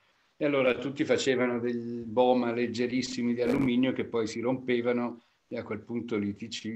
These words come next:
decise di lasciar perdere questa penalità.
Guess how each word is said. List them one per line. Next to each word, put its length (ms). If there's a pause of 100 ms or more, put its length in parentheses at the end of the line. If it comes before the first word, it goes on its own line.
(120)
decise 600
di 440
lasciar 340
perdere 760 (1080)
questa 720
penalità. 720